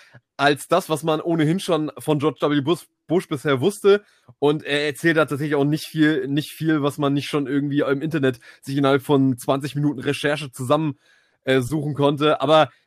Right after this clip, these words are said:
trotz allem aufgrund von Josh Brolins Performance, den guten Schauspielern und der einigermaßen, ja, eigentlich relativ kompetenten Un-, Inszenierung, weil Oliver Stone ist ja ein äußerst begabter Handwerker, war der Film schon ganz machbar, aber es ist tatsächlich nichts, was man sich unbedingt angucken sollte, weil,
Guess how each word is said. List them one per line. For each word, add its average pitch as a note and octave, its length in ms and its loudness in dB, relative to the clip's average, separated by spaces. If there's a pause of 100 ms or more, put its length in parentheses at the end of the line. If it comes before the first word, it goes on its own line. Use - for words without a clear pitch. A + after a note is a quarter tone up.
(300)
trotz - 240 -2
allem D3+ 220 4
aufgrund C#3+ 360 0
von D3 160 2
Josh C#3+ 220 -2
Brolins D3+ 280 2
Performance, D#3+ 560 2
den C#3+ 120 -2
guten C#3 180 -4
Schauspielern D3+ 580 0
und C3+ 140 2
der C3 240 2
einigermaßen, C#3 880 0 (380)
ja, C3 180 0
eigentlich C#3+ 260 0
relativ C#3 340 0
kompetenten C#3+ 500 -4
Un-, C#3+ 140 -2
Inszenierung, C#3+ 680 -2
weil B2+ 220 0
Oliver C3 260 0
Stone C3+ 320 2 (380)
ist D#3 200 0
ja D3+ 120 4
ein C#3+ 60 0
äußerst C#3+ 340 -4
begabter C3+ 440 0
Handwerker, C#3 400 0
war D#3 80 4
der D#3+ 120 2
Film D#3+ 200 -2
schon C#3+ 200 0
ganz C#3 320 0 (360)
machbar, C3 420 2
aber C3+ 120 2
es B2+ 80 -2
ist C3+ 120 -6
tatsächlich C3+ 520 -2
nichts, C3+ 680 0
was C3+ 120 -2
man C3 140 0
sich B2 120 -6
unbedingt B2+ 240 -2
angucken B2 360 -6
sollte, A#2+ 340 -2
weil, B2 300 0